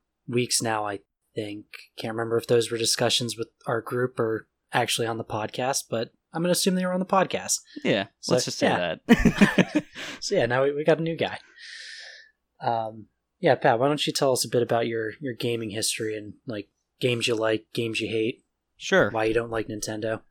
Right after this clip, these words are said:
Speaker 2: Oh, God. Okay. Well, <laughs>
Speaker 1: <laughs>
Speaker 2: let's start off with the positives, I guess. Uh, for me, it was mostly early on I was introduced to Sega Genesis for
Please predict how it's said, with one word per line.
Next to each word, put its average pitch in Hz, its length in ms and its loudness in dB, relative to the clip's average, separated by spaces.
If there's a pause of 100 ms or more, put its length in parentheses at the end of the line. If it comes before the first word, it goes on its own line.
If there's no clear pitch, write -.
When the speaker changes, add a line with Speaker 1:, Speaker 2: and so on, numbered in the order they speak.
(160)
Speaker 2:
Oh, 113 260 4
God. 85 280 -8 (280)
Okay. 95 320 0 (220)
Well, 120 360 8
<laughs> - 460 4
Speaker 1:
<laughs> - 320 8
Speaker 2:
let's 151 160 6
start 143 180 8
off 127 120 6
with 120 100 0
the 113 140 2
positives, 107 560 2
I 101 60 -2
guess. 101 400 -4 (380)
Uh, 110 300 6
for 117 160 0
me, 127 540 4
it 101 100 -4
was 107 240 -2
mostly 107 880 2 (160)
early 120 300 6
on 107 240 4
I 101 80 2
was 98 200 -6
introduced 104 440 -6
to 95 60 -8
Sega 92 640 -4
Genesis 92 800 -8
for 90 380 -8